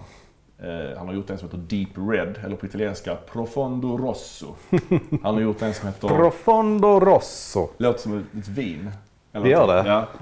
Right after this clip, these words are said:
Speaker 2: Eller en drink, kanske.
Speaker 1: Han skildrar ju också coola tidsepoker.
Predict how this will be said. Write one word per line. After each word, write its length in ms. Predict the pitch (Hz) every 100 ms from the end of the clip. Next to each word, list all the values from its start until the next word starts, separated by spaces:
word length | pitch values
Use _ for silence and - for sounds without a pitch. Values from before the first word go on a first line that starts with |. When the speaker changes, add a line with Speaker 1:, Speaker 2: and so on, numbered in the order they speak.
| -
Speaker 2:
Eller 340 | 117 110 107
en 520 | 110 113 110 110 107 110 -
drink, 500 | 110 - 95 143 - -
kanske. 300 | - 95 95 - - _ _ - - -
Speaker 1:
Han 120 | - 143
skildrar 320 | 180 202 147
ju 60 |
också 460 | 147 - 143 131 107 -
coola 260 | 135 127
tidsepoker. 800 | - 139 98 90 - - - -